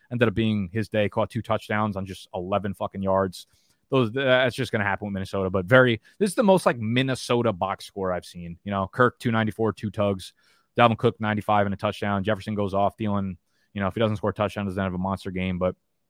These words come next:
nothing really to take away here. Chargers, man, Herbert continues to struggle. I, I don't really know what to say at this point. This is just one of those things where we're gonna look back on as fantasy people and just be like, "I have nothing insightful to contribute," 'cause Justin Herbert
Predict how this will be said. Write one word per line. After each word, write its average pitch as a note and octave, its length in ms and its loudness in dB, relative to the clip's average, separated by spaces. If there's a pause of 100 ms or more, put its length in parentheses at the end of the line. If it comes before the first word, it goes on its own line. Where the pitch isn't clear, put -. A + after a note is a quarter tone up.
(320)
nothing A#2+ 240 -2
really A2+ 160 2
to F#2+ 80 -4
take G#2 220 -4
away G2 120 2
here. F2+ 220 -4 (480)
Chargers, D#3 440 4
man, A#2 360 0
Herbert F#3+ 360 4
continues C#3+ 460 -4
to G2 80 -10
struggle. F2 520 -6
I, G#2 220 2
I G#2 80 4
don't C#3+ 160 6
really D#3+ 220 0
know C3 100 -2
what B2+ 140 -2
to - 60 -18
say G#2+ 200 -2
at A#2 60 -2
this B2 100 -6
point. B2 220 -4
This A#2 120 -10
is G#2+ 100 -8
just G#2+ 200 -6
one A#2 100 2
of A2 60 2
those A2 140 2
things A#2 240 0
where G#2+ 100 2
we're G#2+ 80 2
gonna G#2+ 140 2
look G#2 180 0
back G#2 260 2
on G2+ 300 -2
as G2 180 -4
fantasy G#2 360 -6
people A2 320 -2
and G2 80 -2
just F2+ 160 -10
be G#2 80 -4
like, F2+ 180 0
"I F#2+ 200 0
have F#2 120 -2
nothing F#2 520 -6 (800)
insightful G#2+ 520 -2
to A2 160 -4
contribute," C3 440 -2
'cause F#2 140 -10
Justin G2 300 -6
Herbert G#2 340 -2